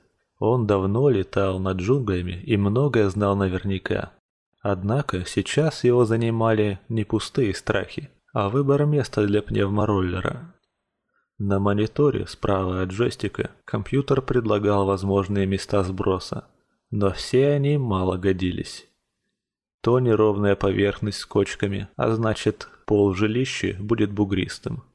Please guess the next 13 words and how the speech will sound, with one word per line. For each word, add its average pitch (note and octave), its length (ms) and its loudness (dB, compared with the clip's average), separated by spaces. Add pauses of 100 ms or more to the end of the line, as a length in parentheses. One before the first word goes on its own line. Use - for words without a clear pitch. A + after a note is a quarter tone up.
то C#3+ 160 2
слишком A#2+ 520 0
острые A2+ 380 0
сучки - 420 -4
на F#2+ 140 -2
деревьях, F#2 640 -2 (120)
они C3 280 0
могли A2 460 0
порвать G#2+ 440 0
оболочку. G#2 680 0 (800)
В F#2+ 140 -6
другом G#2+ 500 0
месте - 520 -2